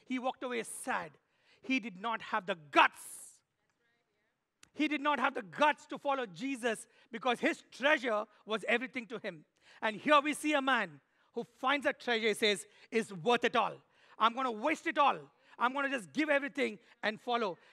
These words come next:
And Jesus says, "What will it gain a man if he gains the whole world and yet loses his own soul?" Amen. You can have the best of your job.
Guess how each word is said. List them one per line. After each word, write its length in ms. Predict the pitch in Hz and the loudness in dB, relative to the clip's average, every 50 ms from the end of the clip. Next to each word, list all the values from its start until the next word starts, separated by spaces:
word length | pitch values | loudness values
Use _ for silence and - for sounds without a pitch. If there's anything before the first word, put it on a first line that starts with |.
| _ - | _ -8
And 120 | 202 208 | -8 -6
Jesus 280 | 170 214 247 226 240 233 | -4 -4 -4 -4 -6 -4
says, 320 | - 247 226 208 - - - _ _ _ | -2 0 0 0 0 -2 -8 _ _ _
"What 380 | - 151 156 190 262 277 285 - _ _ _ _ _ | -20 -18 -14 -8 -6 -6 -6 -6 _ _ _ _ _
will 200 | 208 233 254 240 | -8 -6 -4 -4
it 140 | 214 170 147 | -4 -4 -4
gain 300 | 180 240 233 233 226 240 - | -2 0 0 0 -2 -4 -6
a 60 | 208 | -4
man 380 | 202 202 190 175 160 151 151 - _ _ _ _ _ - | -2 -2 -2 -2 -2 -6 -10 -16 _ _ _ _ _ -14
if 120 | 233 185 | -12 -10
he 80 | 220 202 | -10 -8
gains 300 | 160 170 226 226 202 170 | -4 -2 -2 -2 -2 -4
the 100 | 175 156 | -12 -14
whole 440 | - - - - 311 349 339 339 311 | -16 -14 -6 -2 0 2 2 2 4
world 360 | 311 320 294 254 214 165 - - _ _ _ _ _ _ _ _ _ _ _ _ _ _ _ _ _ _ | 4 4 4 4 2 -4 -8 -14 _ _ _ _ _ _ _ _ _ _ _ _ _ _ _ _ _ _
and 180 | - 208 208 190 170 | -4 -4 -4 -4 -2
yet 420 | 165 190 294 311 254 - - - - _ - | 0 4 4 4 4 2 -2 -20 -20 _ -12
loses 360 | 208 240 240 202 220 233 180 | -10 -8 -8 -6 -6 -8 -8
his 180 | 226 214 185 | -8 -10 -10
own 240 | 180 190 202 208 175 | -10 -8 -10 -10 -10
soul?" 320 | - - - 202 165 143 135 - _ _ _ _ _ _ _ _ _ _ _ - - | -12 -10 -8 -8 -8 -8 -12 -18 _ _ _ _ _ _ _ _ _ _ _ -2 0
Amen. 420 | 247 240 240 269 269 254 233 185 - - - - _ - | 0 2 4 4 2 2 0 -4 -10 -20 -20 -20 _ -14
You 200 | - 202 285 302 | -8 -6 -6 -2
can 220 | - 311 285 277 | 2 2 2 2
have 320 | 247 202 269 269 269 262 - | 2 2 2 2 2 0 -4
the 100 | 277 247 | -6 -8
best 360 | 190 175 220 294 277 - - | -2 0 2 2 2 0 -2
of 120 | 285 - | -4 -2
your 140 | 302 294 269 | 0 0 -2
job. 460 | 208 170 151 190 247 262 269 294 294 | -2 -4 -2 2 4 4 4 4 2